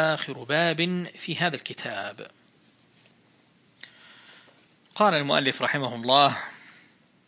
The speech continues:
"الاجتهاد لغة بذل الجهد في فعل شاق".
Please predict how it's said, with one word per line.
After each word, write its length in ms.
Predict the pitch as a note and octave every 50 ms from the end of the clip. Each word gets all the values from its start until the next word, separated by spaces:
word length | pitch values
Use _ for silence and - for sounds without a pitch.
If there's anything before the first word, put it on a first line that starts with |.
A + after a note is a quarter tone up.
| - - _ - - - - - - - _ _ -
"الاجتهاد 1040 | E3+ E3 E3+ E3 D3+ D3+ D3 - C#3+ A#2 C#3+ D#3+ E3+ E3 D3+ D3+ D3 D3 C#3 - - - -
لغة 680 | D3+ C3 C#3 D3+ D#3 D3 D3 D3 C3+ - - C#3+ C#3 C#3 C#3 C#3 C#3 C#3 C#3 - - - _ _ _ _ _ _ _ _ _ _ _ _ _ _ D4
بذل 760 | A3 D3 D#3 D#3+ E3 D3+ C#3+ C3+ C3+ C#3 C#3 C3+ C3+ C3+ - - _ _ _ D3
الجهد 600 | C#3+ C3 B2 A#2+ A#2+ F3 E3 A#2+ B2 A#2+ B2+ A#2
في 240 | - - B2 A#2
فعل 640 | - - - D3 C3 A2+ G#2+ G#2 A2 C3 D3 C#3 B2
شاق". 760 | - - C3 A#2+ A#2+ A#2+ B2 A#2+ A#2+ - _ - - -